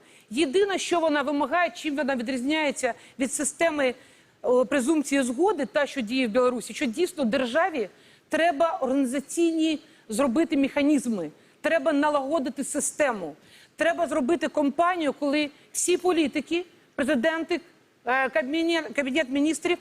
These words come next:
депутати, е, співаки і авторитети нації скажуть: «Я віддаю свої органи». От я та людина, котра кажу: «Я віддаю свої органи».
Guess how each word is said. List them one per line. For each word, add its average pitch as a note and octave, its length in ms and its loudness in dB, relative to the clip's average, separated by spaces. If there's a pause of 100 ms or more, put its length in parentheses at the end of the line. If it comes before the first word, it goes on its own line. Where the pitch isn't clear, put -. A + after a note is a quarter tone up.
(220)
депутати, A#3+ 760 0 (440)
е, C#4+ 300 2
співаки E4+ 540 2
і E4 220 0
авторитети E4 540 0
нації E4 360 0
скажуть: A3 400 0 (260)
«Я D#4+ 320 0
віддаю D#4 420 0
свої C#4 280 0
органи». A3+ 420 0
От A3 180 -4
я D#4+ 120 0
та D#4 120 -4
людина, D4+ 340 0
котра C4 260 -4
кажу: G3+ 340 -4 (200)
«Я D#4 280 0
віддаю D4 400 -4
свої C4 300 0
органи». G3+ 500 0